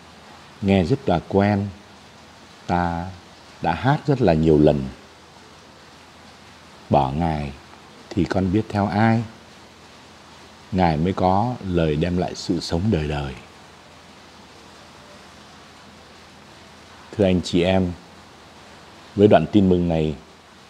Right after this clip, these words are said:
chúng ta thấy Chúa Giêsu nói một câu mà rất nhiều người đã bỏ đi.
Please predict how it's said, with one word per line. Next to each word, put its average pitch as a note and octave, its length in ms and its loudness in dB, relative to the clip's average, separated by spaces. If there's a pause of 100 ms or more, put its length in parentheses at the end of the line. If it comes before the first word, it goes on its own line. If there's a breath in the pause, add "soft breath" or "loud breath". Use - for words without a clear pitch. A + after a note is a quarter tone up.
(260)
chúng A2 180 0
ta A2 100 8
thấy C3 500 2 (560)
Chúa A#2+ 100 4
Giêsu G#2+ 680 4 (880)
nói G#2 200 4
một - 240 0
câu G#2+ 240 6 (680)
mà E2 120 -4
rất E2+ 240 0
nhiều F#2+ 160 2
người D#2+ 400 -2 (220)
đã F2+ 140 0
bỏ C#2+ 200 -2
đi. G2 200 2